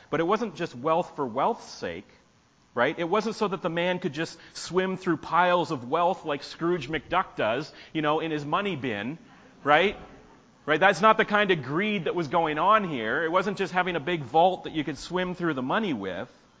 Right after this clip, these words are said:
The man, as we will see in the parable, is actually greedy for idleness. He wants security. He covets pleasure. He covets belongings. There's a whole bunch of things that he covets. All forms of greed. And we can be greedy,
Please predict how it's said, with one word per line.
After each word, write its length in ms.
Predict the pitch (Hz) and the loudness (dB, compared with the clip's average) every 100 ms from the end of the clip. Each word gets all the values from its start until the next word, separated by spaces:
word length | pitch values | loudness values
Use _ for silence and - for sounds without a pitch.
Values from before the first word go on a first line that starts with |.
| _ - - | _ -18 -2
The 100 | 160 | 0
man, 340 | 165 208 208 | 2 0 0
as 120 | 165 | -2
we 100 | 160 | -2
will 160 | 165 151 | -2 -2
see 240 | - 185 | -4 -6
in 100 | 175 | -4
the 60 | 147 | -4
parable, 460 | - 190 214 180 143 | 0 4 4 4 2
is 80 | |
actually 380 | 151 180 - 160 | 0 0 -2 -6
greedy 360 | 131 139 165 156 | -4 -2 -2 -2
for 220 | - 120 | -4 -6
idleness. 720 | - 123 156 180 208 226 - - _ - - - - - - | -2 0 0 -2 -4 -6 -12 -20 _ -20 -20 -20 -20 -12 -2
He 120 | 160 | 2
wants 260 | 143 123 | 2 0
security. 800 | - 135 - 151 156 190 214 220 214 - _ _ _ | -2 -10 -6 -2 0 0 -2 -6 -10 -20 _ _ _
He 140 | - 143 | -8 -4
covets 400 | - 139 - - | -2 -2 -4 -12
pleasure. 720 | - 139 165 180 202 202 208 - - | -8 0 0 0 0 -2 -4 -10 -4
He 100 | 143 | -2
covets 360 | 156 139 113 | 0 -2 -4
belongings. 840 | - 123 123 160 202 208 208 202 - - - | -6 -6 -2 2 2 0 -4 -6 -10 -12 -4
There's 120 | 160 | -2
a 60 | |
whole 160 | 175 214 | 0 0
bunch 340 | 160 190 226 214 | 2 0 0 -4
of 100 | - | -4
things 280 | 160 160 | -4 -2
that 140 | 143 147 | 0 -2
he 140 | 170 | -2
covets. 800 | - 175 202 135 85 - - - _ - - | -6 -2 -2 -2 -8 -14 -20 -20 _ -18 0
All 320 | 170 208 220 | 6 6 6
forms 540 | - - 175 160 135 | 0 0 2 2 2
of 160 | 127 104 | -4 -6
greed. 400 | 117 127 113 95 - - | -4 -2 -2 -4 -10 -12
And 100 | 123 | -4
we 100 | 165 | -2
can 140 | 220 208 | 0 -2
be 140 | 170 | -2
greedy, 720 | 143 127 175 226 196 139 160 | -6 -4 -2 -2 0 -2 -4